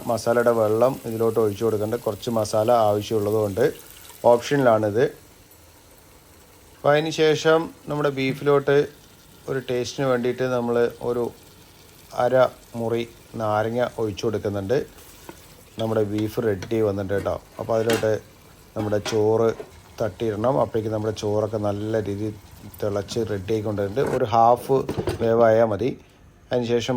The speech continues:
റൈസ് എടുത്തിട്ട് നമ്മുടെ ലെയർ ലെയറായിട്ട് ഇതിൻ്റെ മേലെ അങ്ങോട്ട് ഇട്ട് കൊടുക്കുക കേട്ടോ. നല്ല ചൂടാണ്.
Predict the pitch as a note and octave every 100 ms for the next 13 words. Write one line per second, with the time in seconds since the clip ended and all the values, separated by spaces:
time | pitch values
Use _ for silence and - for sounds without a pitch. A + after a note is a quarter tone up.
0 | A2 A2 A2 A2+ A2 G#2+ A#2 - - B2
1 | A#2 A2+ A2 A2 A2+ A2 G#2+ A2 A2 G#2
2 | A2 A2 - A2+ G#2+ G#2 G#2 G#2+ G2+ F#2+
3 | G#2 F#2 F2+ F#2 F2+ D#2+ - - - -
4 | - - - - - - - - - _
5 | F#2+ F#2+ G2+ G2+ F#2+ F#2 F#2 F#2+ F#2 F2